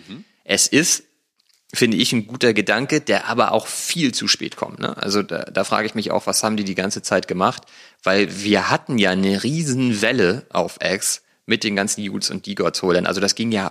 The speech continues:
Speaker 2: wirklich so krass ab. Also ich hatte ja auch meinen Ute da aktiviert und hab da viel Content gebaut mit meinem,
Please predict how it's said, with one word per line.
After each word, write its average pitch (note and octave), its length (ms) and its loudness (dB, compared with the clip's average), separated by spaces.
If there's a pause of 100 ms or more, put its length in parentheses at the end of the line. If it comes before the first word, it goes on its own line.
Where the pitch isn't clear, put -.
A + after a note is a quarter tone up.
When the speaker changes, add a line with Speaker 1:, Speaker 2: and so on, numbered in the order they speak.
(160)
Speaker 2:
wirklich A2 560 -2
so A#2+ 240 0
krass - 380 -4
ab. G#2+ 240 0
Also F#2+ 260 -2
ich - 140 -6
hatte A2+ 120 0
ja A2+ 120 2
auch F#2+ 160 -8
meinen G2 260 2 (400)
Ute B2 320 -6
da G2 140 0
aktiviert C3 560 -2
und G2+ 120 -8
hab G#2+ 120 -4
da G#2 80 -2
viel - 160 -10
Content B2 340 -6
gebaut A2+ 360 2
mit G#2 120 -4
meinem, G#2 300 -2